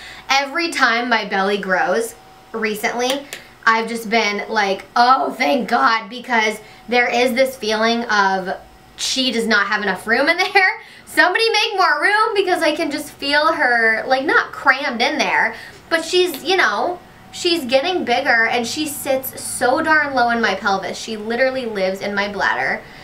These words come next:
and, and so it's just, it can get so uncomfortable with the space, and I felt like my bump hadn't really popped out, and then it did at twenty-two weeks was when it really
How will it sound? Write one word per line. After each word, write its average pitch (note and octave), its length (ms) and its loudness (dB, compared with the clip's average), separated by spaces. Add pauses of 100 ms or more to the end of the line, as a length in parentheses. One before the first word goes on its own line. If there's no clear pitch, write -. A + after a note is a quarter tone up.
(300)
and, G#3 600 0 (600)
and A#3 240 0
so G#3 560 0
it's B3 180 -4
just, A#3 260 -2
it A3+ 120 -6
can A3 120 -10
get - 140 -8
so A3 220 -4
uncomfortable G3+ 840 -4 (460)
with G3+ 420 -2 (220)
the G3+ 120 -8
space, C4+ 500 -2
and G#3+ 100 -2
I G#3 80 -2
felt A#3+ 260 0
like A3+ 160 -6
my G3+ 140 -2
bump G#3+ 300 0
hadn't G#3 320 -2
really G3 180 -2
popped F#3+ 320 0
out, F3+ 240 0
and G3 100 -2
then F#3+ 120 -2
it F#3 120 -8
did G3+ 200 -2
at - 100 -8
twenty-two F#3+ 520 -6
weeks E3+ 340 -12
was F#3+ 160 -6
when F#3 160 -6
it E3+ 80 -4
really F3+ 520 -4